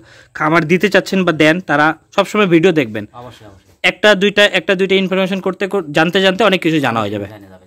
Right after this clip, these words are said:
Speaker 2: জি।
Speaker 1: আচ্ছা, বয়স কেমন চলে ভাই বললেন?
Speaker 2: এটা বয়স পাঁচ মাস ভাই।
Speaker 1: পাঁচ মাস। দাম কেমন চাচ্ছেন?
Speaker 2: এর দাম একদম একুশ হাজার।
Speaker 1: একদম একুশ হাজার।
Speaker 2: একুশ হাজার টাকা।
Speaker 1: বিকাশ ডেলিভারি?
Speaker 2: সম্পূর্ণ আমার ইনশাল্লাহ।
Speaker 1: আপনার ডেলিভারি চার্জও আপনার
Speaker 2: জি।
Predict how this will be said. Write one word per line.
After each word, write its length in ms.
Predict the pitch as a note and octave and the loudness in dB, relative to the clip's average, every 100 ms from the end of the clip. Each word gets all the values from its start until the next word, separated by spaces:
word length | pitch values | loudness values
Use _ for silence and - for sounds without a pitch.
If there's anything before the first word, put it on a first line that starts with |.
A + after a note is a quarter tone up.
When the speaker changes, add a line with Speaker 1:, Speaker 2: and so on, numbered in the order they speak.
| _ | _
Speaker 2:
জি। 60 | _ _ _ - | _ _ _ -14
Speaker 1:
আচ্ছা, 180 | C3 C3 | -10 -6
বয়স 260 | B2+ C#3 D3 | 0 0 0
কেমন 180 | D#3+ D#3 | -2 0
চলে 160 | D3+ | 0
ভাই 120 | C#3+ | -2
বললেন? 240 | C#3+ C#3 E3+ | -2 -4 -6
Speaker 2:
এটা 80 | C3 | -8
বয়স 220 | C#3 C#3 | -10 -10
পাঁচ 160 | - C#3+ - | -12 -12 -12
মাস 140 | A#2 G2+ | -18 -18
ভাই। 140 | G2+ - | -20 -10
Speaker 1:
পাঁচ 220 | C3 - | -10 -8
মাস। 160 | A2 | -10
দাম 200 | A#2 C#3+ | -4 -2
কেমন 180 | D#3 D#3 | 0 0
চাচ্ছেন? 320 | D3+ C#3 D#3+ F#3+ - | -2 -6 -10 -10 -16
Speaker 2:
এর 140 | B2 B2 | -20 -14
দাম 180 | C3+ C3 | -14 -14
একদম 400 | C3+ C#3 A2+ C3+ C3+ C3+ _ | -14 -16 -12 -12 -12 -18 _
একুশ 240 | C#3+ B2 A#2 | -20 -18 -18
হাজার। 180 | G2+ F#2+ F#2 _ | -18 -20 -20 _
Speaker 1:
একদম 420 | E3 D#3+ D3 F3 G#3 | -2 -2 0 -2 0
একুশ 260 | F#3 - C#3+ | -4 -4 -4
হাজার। 180 | D3+ A#2 | -2 -4
Speaker 2:
একুশ 80 | A2 | -6
হাজার 60 | - | -16
টাকা। 160 | - - | -20 -10
Speaker 1:
বিকাশ 260 | D3 D#3+ F3 | 0 2 2
ডেলিভারি? 400 | E3 E3 F3 A#3+ | 2 2 2 0
Speaker 2:
সম্পূর্ণ 380 | C3+ C3 B2+ A#2 | -6 -18 -20 -18
আমার 200 | A2 G#2 | -18 -20
ইনশাল্লাহ। 460 | F#2+ _ G2 C3 | -20 _ -14 -6
Speaker 1:
আপনার 280 | C3+ C3 A#2 | -4 -2 -2
ডেলিভারি 340 | C3+ C#3+ D3 | 0 2 2
চার্জও 260 | D3 C#3+ D3 | 0 0 0
আপনার 340 | C#3 - F3+ A3+ - | -2 -4 -4 -4 -10
Speaker 2:
জি। 140 | - | -20